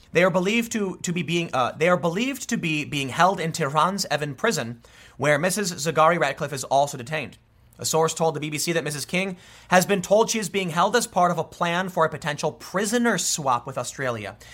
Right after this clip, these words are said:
Congratulations. You've now become leverage for the Iranian government so they can get back someone valuable in exchange for you, a YouTuber who flew a drone. The second detained British Australian woman is reported to be a University of Cambridge educated scholar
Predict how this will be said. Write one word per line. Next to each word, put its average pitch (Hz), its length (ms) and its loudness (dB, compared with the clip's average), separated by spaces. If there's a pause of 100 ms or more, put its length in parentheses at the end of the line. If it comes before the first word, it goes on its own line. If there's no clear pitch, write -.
(140)
Congratulations. 220 1000 0 (240)
You've 165 220 0
now 175 200 4
become 175 540 -2 (260)
leverage 151 840 2
for 156 200 -2
the 156 100 -2
Iranian 156 420 0
government 120 420 -4 (240)
so - 120 -2
they 170 180 2
can 240 220 -4
get 190 200 -2
back 151 240 -2
someone 143 320 -4
valuable 131 680 -2
in 131 80 -4
exchange 135 640 -4
for 123 480 -2
you, 120 360 -4 (240)
a 143 80 2
YouTuber 156 560 -2
who 143 100 -4
flew 135 240 -6
a 127 60 -4
drone. 117 400 -2 (1300)
The 165 80 4
second 214 240 8
detained 196 320 2
British 180 260 0
Australian 160 380 -2
woman 226 240 0
is 233 140 -4
reported 180 380 0
to 185 100 -6
be 160 280 -6
a 143 60 -2
University 180 580 -2
of 165 120 -4
Cambridge 160 500 -4
educated 135 340 -6
scholar 208 460 4